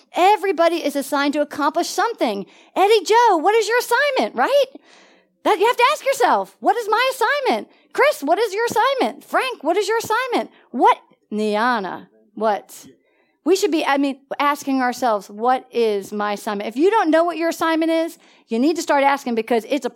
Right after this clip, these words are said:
part of advancing the kingdom of God on the earth. If you want it, you can have it.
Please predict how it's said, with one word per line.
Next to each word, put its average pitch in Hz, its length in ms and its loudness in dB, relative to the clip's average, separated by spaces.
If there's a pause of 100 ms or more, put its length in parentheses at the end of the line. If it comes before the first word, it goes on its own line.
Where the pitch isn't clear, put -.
part 269 180 0
of 240 120 -4
advancing 302 500 -2
the 330 80 -2
kingdom 294 380 0
of 311 100 -2
God 226 400 0
on 240 320 0
the 226 260 -6
earth. 185 400 -6 (320)
If 208 200 -6
you 262 160 0
want 233 440 -2
it, - 360 -4 (340)
you 254 180 -4
can 220 220 -10
have 196 480 -10
it. - 440 -20